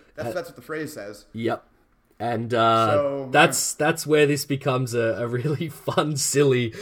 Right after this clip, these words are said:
Speaker 2: internet conversation that you see every now and then, because I think technically,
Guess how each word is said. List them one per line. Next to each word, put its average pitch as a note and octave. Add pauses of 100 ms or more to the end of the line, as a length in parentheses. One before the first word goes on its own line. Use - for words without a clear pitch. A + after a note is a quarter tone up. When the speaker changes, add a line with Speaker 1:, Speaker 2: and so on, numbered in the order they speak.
(220)
Speaker 2:
internet C3+
conversation A2+
that G2+
you A2
see G#2+
every G#2
now G2+
and G2
then, G2
because G2
I G2+
think G#2
technically, B2